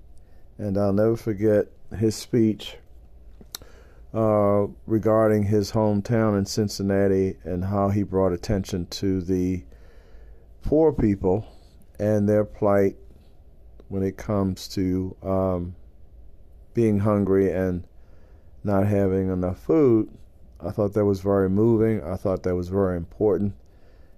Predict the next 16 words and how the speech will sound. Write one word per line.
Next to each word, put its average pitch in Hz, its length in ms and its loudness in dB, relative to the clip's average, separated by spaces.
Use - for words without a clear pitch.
And 98 140 -4
I 95 80 -2
thought 95 380 -2
that 90 160 -8
that 92 180 2
was 90 440 -2
a 110 80 2
good 110 320 0
thing 104 400 0
for 87 220 -6
somebody 98 520 2
in 90 100 0
his 98 200 -4
position 92 560 -4
to - 140 -14
do, 117 460 2